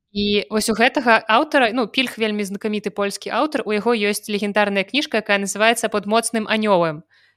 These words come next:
І гэта таксама супер экранізаваная кніжка. А тут «Под слабым д'яблам». Ну, я, я сто адсоткаў, бо кніга таксама пра алкагалізм, я сто адсоткаў упэўнена, што гэта быў амаш у бок класічнага Пільха. І гэта прям так, вы не ўяўляеце, проста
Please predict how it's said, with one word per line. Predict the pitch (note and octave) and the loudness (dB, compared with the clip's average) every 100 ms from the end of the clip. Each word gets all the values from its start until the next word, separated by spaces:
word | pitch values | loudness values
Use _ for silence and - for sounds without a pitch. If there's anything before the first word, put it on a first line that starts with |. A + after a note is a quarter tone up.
| _ | _
І | - G#3 G3+ F#3 | -8 -4 -2 -2
гэта | F#3+ A3 G#3 | -2 -4 -4
таксама | G#3+ - G3+ | -6 -2 -2
супер | F#3+ G3+ F#3 | -4 -8 -8
экранізаваная | F#3+ G3+ G3+ G#3 G3 F3+ E3+ | -6 -4 -4 -2 0 0 -2
кніжка. | - F3+ - - | -6 -8 -8 -8
А | |
тут | G3 C#4+ - | -6 -6 -6
«Под | A3 | -6
слабым | A#3 A3+ A3+ G#3 | 0 0 0 -2
д'яблам». | G3+ F3 E3+ F#3+ | -2 -2 -4 -4
Ну, | |
я, | A#3 A3+ G#3 | -4 -2 -2
я | A3+ | -4
сто | - C4+ C4+ | -4 -2 0
адсоткаў, | C4 B3 - G3 | 0 -2 -4 -10
бо | G#3 | -10
кніга | - A3+ A3 | -10 -8 -6
таксама | - A3 G3 | -4 -2 0
пра | F#3 F#3 | -2 -2
алкагалізм, | G3+ G#3+ G#3 F#3+ | -4 -6 -6 -6
я | |
сто | F#3+ - A3 | -8 -6 -6
адсоткаў | A3 G#3 F#3+ | -6 -6 -8
упэўнена, | G3+ C4 C#4+ A#3 | -4 -4 -4 -6
што | - G#3 | -8 -8
гэта | G#3+ | -8
быў | G3 F#3 | -6 -4
амаш | F3+ G3+ - | -2 -4 -4
у | F#3+ | -10
бок | F3+ G3 _ - _ | -8 -8 _ -20 _
класічнага | - F#3 G3+ - F#3+ F#3 | -12 -10 -10 -8 -6 -6
Пільха. | - E3 - - - - - | -8 -14 -14 -20 -20 -20 -8
І | G#3 | -4
гэта | A3+ A3+ | -4 -4
прям | G#3+ G#3+ G3+ | -4 -6 -2
так, | A#3+ B3 - - _ | -2 -2 -4 -20 _
вы | _ G3 G#3 | _ -10 -6
не | G3+ | -4
ўяўляеце, | G3+ G3+ F#3 F#3 | -4 -2 -4 -4
проста | F3+ F#3 | -10 -12